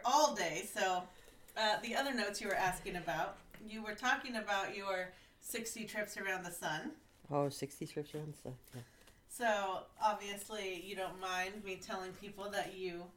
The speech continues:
Speaker 1: just turned sixty?
Speaker 2: No, not at all. I'm pretty proud of it, 'cause I
Speaker 1: Well, you
Speaker 2: feel
Speaker 1: don't look sixty, I can tell you that.
Speaker 2: I, I feel so much better at sixty than I did at fifty.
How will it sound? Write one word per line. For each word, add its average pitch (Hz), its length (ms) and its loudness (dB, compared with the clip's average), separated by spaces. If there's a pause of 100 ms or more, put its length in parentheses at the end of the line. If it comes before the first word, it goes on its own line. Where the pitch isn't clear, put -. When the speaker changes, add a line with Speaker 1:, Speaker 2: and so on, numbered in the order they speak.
(360)
Speaker 1:
just 185 240 -8
turned 220 240 -6
sixty? 285 540 -8 (100)
Speaker 2:
No, 165 460 6
not 143 280 0
at 165 100 0
all. 165 280 -2 (440)
I'm 175 140 4
pretty 247 240 2
proud 196 240 12
of 170 80 2
it, 135 160 4
'cause 139 160 -4
I 180 140 10
Speaker 1:
Well, 226 80 2
you - 60 -6
Speaker 2:
feel 226 180 10 (120)
Speaker 1:
don't 220 160 0
look - 200 2
sixty, 190 480 -2
I - 60 0
can 220 80 -4
tell 269 200 2
you 220 60 -4
that. 202 420 2
Speaker 2:
I, 202 240 6
I 208 120 6
feel 226 420 6
so 202 260 4
much 214 260 4
better 190 240 6
at - 120 -4
sixty 185 360 -4
than 180 160 2
I 156 120 4
did 156 180 2
at - 140 -2
fifty. 196 360 0